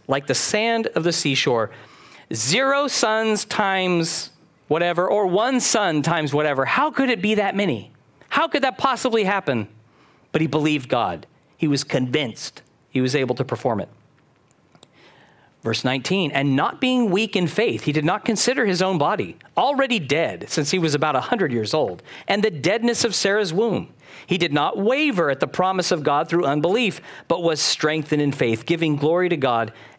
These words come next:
and being fully convinced that what he had promised, he was also able to perform, and therefore it was accounted to him for righteousness." Here is a man who is weak in body, but not weak in faith.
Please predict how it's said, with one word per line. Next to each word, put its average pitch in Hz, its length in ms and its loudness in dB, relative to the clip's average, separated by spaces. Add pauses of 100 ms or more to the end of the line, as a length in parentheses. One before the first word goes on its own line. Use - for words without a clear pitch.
and 160 200 -2
being 151 300 2
fully 214 580 0
convinced 160 720 0
that 151 140 2
what 147 160 0
he 143 140 2
had 127 120 0
promised, 175 480 0
he 143 80 0
was 127 200 0
also 151 480 0
able 143 260 0
to 147 140 -2
perform, 131 520 0 (380)
and 143 260 0
therefore 123 640 0 (360)
it 120 60 2
was 113 220 0
accounted 123 540 -2
to 139 80 0
him 101 320 -4 (360)
for 110 180 -2
righteousness." - 920 -6 (1000)
Here 165 280 0
is 165 120 0
a 143 80 4
man 123 440 2
who 113 200 0
is 107 180 0
weak 127 300 0
in 127 120 0
body, 120 320 0
but 120 180 -2
not 113 420 -2
weak 120 260 -2
in 104 140 -4
faith. - 720 -10